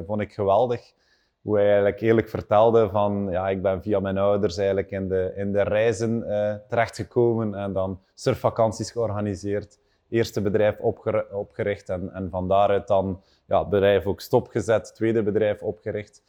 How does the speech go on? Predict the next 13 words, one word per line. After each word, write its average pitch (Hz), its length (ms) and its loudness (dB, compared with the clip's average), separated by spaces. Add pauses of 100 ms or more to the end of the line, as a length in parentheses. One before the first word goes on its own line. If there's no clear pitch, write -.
(280)
Dus 113 140 0
eigenlijk 151 320 4
het, 156 180 0
het - 220 -4
toch 156 180 0
wel 139 400 2
boeiende 165 440 4
pad, - 580 -4
eh, 120 360 -2
van 117 260 -2
Jo 143 360 0
is 113 220 -4
mij 110 480 -6